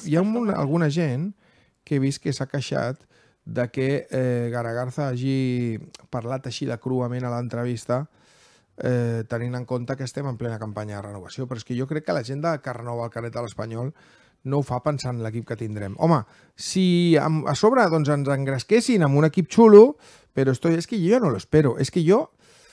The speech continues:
Speaker 1: estem sota mínims, amics. Estem sota mínims.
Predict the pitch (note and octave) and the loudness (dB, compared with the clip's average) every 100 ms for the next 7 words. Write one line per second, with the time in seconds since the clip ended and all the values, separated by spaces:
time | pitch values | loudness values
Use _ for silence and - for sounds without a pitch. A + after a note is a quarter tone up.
0 | _ _ - - - - - - - - | _ _ -20 -20 -20 -20 -20 -14 -12 0
1 | A#3 C#4+ G3 D#3 D#3+ A2 G2+ G2+ G#2 - | 0 2 0 2 2 -2 -6 -8 -10 -12
2 | - _ _ _ _ _ _ _ _ _ | -20 _ _ _ _ _ _ _ _ _
3 | _ _ _ _ - C3 A#2 - C#2+ - | _ _ _ _ -6 -6 -6 -10 -14 -20
4 | _ - | _ -20